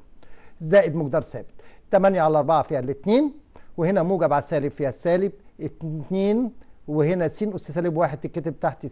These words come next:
س، وهنا ستة في اتنين باتناشر على التلاتة فيها الأربعة، س أس تلاتة على اتنين زائد إيه؟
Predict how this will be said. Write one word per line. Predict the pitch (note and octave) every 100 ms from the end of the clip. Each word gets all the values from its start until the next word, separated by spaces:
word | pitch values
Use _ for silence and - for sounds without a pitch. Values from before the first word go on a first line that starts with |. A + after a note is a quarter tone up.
| - -
س، | - F#3 G3+ C#4 - - - - -
وهنا | E3 F3+ D#3+
ستة | D3+ G3+ G#3 D#3
في | -
اتنين | D3+ F3 E3
باتناشر | D3+ - D#3+ D#3 D3
على | C#3 -
التلاتة | D3 C#3 D#3+ D#3 C#3+ C#3 - -
فيها | - D3+ C3+
الأربعة، | C3+ B2 E3+ G3 G3 -
س | - F3+
أس | E3+ C#3+ -
تلاتة | C#3+ C#3+ D3+
على | C3 C3
اتنين | D#3+ D#3+ D#3 - -
زائد | C3 D3 C3+ C3
إيه؟ | C#3 C#3